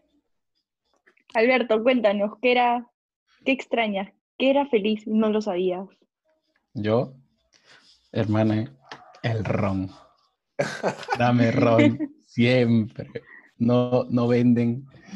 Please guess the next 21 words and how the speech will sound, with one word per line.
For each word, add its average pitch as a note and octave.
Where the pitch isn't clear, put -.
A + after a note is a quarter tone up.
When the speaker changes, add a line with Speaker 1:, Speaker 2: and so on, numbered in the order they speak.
Speaker 2:
licor A#2+
en A#2+
las G#2
calles A#2+
<laughs> C#3+
y A2
uno B2+
no C3+
puede B2
salir C3
igual, A#2+
¿no? A2+
De A2
todas A2+
maneras. A2
Debí, A#2+
no B2+
sé, C3+
debí A2
comprarme B2+
una C3